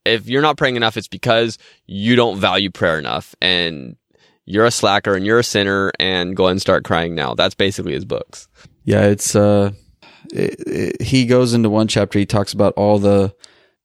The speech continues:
Speaker 2: just the millions of people, and he talks about Japan,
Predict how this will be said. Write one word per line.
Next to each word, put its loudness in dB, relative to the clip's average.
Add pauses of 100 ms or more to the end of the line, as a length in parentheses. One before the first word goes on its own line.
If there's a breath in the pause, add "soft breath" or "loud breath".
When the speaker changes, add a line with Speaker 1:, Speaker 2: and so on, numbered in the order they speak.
(140)
Speaker 2:
just 0
the 2
millions 4
of -2
people, 0 (800 soft breath)
and -2
he 2
talks -2
about 0
Japan, 0